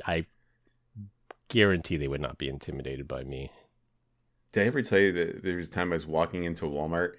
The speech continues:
Speaker 2: and <laughs> this dude, um, he comes running out of the store with a bicycle and, uh, some, some tools, like a toolbox. And, uh, <laughs> he jumps in the bike, but it's, like, in a super high gear.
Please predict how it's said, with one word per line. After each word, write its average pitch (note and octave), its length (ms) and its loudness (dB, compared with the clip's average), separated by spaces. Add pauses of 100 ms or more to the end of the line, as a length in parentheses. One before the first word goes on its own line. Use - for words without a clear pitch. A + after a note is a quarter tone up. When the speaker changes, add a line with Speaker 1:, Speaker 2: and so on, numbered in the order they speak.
(160)
Speaker 2:
and D#2 320 -2 (100)
<laughs> - 100 -8
this F2 240 -4
dude, F2+ 380 0 (640)
um, D#2+ 460 0 (680)
he G2 140 0
comes F2+ 340 2
running F2+ 480 2
out G#2+ 80 4
of G2 60 2
the F#2 60 0
store F#2 280 2
with E2+ 100 2
a D2 100 -2 (100)
bicycle G2 680 2
and, D#2+ 360 -2
uh, D2 240 0 (160)
some, D#2+ 460 -6
some E2 240 -6
tools, D#2+ 520 0
like D2+ 100 -2
a D2 40 -6
toolbox. - 1160 -4 (600)
And, D#2+ 380 0
uh, D2+ 300 2 (440)
<laughs> - 400 -10
he G#2 160 2
jumps - 320 0
in A#2+ 80 4
the F#2+ 60 4
bike, F2+ 320 8
but F#2+ 60 4
it's, F2 140 -2
like, F2+ 120 -4
in F2 100 -2
a D#2+ 40 -8
super - 400 -2
high F2 200 2
gear. E2 440 0